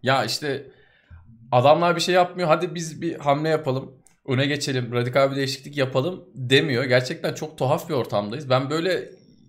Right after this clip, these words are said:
konsol çıkışı falan görmedim. Bu a-, acayip oldu yani. Tamam arada bir şeyler çıkıyor ama yani önceden şov yapmak için çıkan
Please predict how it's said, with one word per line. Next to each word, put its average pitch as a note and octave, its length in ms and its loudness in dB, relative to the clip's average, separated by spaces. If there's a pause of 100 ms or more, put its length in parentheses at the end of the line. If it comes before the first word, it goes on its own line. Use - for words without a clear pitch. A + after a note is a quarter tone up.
(160)
konsol E3+ 400 -2
çıkışı - 280 -10
falan A3 300 0
görmedim. C3+ 440 0
Bu - 360 -8 (720)
a-, A#2 140 -4
acayip D#3+ 400 4
oldu G2+ 220 -4
yani. F#2+ 300 -4
Tamam C3 260 0
arada C3+ 320 0
bir C#3 60 -6
şeyler D#3+ 340 0
çıkıyor A#3 300 -4
ama F3 340 -6
yani C3+ 640 -2
önceden E3 640 -4
şov D#3+ 340 -2
yapmak E3 320 -2
için E3 140 -12
çıkan E3+ 440 -8